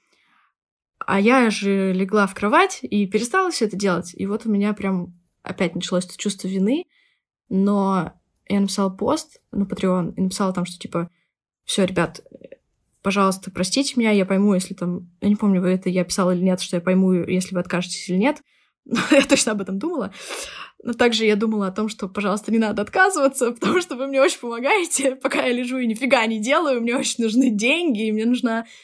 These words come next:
поддержка того, что, ну, типа, ну, то, что они меня все поддерж-, подде-, держат как будто за шкирочку, что, да, ты лежи в кровати, это же стрёмно ничего не делать.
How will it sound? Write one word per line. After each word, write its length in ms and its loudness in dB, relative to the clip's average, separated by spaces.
поддержка 500 4
того, 260 0
что, 360 -4
ну, 140 0
типа, 420 -4
ну, 100 -2
то, 100 4
что 140 0
они 140 4
меня 160 4
все 180 0
поддерж-, 640 0
подде-, 420 -6
держат 320 6
как 120 -2
будто 200 -2
за 100 -2
шкирочку, 600 -2
что, 440 0
да, 260 4
ты 100 -4
лежи 220 2
в 60 -6
кровати, 640 0
это 180 -2
же 80 2
стрёмно 360 0
ничего 260 2
не 60 2
делать. 400 0